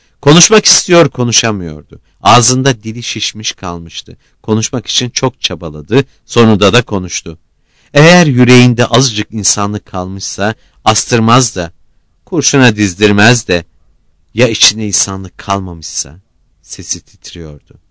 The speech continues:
"Bu adamlar beni astırır da, mermileri, ipleri kalmamışsa,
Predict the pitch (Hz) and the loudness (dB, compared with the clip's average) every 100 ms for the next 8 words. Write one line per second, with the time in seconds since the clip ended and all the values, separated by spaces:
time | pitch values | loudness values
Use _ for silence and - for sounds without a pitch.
0 | _ _ _ _ _ _ _ - 117 101 | _ _ _ _ _ _ _ 0 0 2
1 | 98 95 92 90 - 90 90 - 85 - | -4 -4 -6 -8 -8 -10 -10 -14 -14 -14
2 | - 90 - 73 - _ _ _ 107 127 | -14 -20 -18 -20 -20 _ _ _ 2 4
3 | 127 127 120 123 110 87 _ _ 113 - | 6 6 6 4 2 -2 _ _ -10 -6
4 | 113 117 120 - 120 131 117 110 - 156 | -2 0 0 0 0 2 0 0 0 2
5 | 120 | 0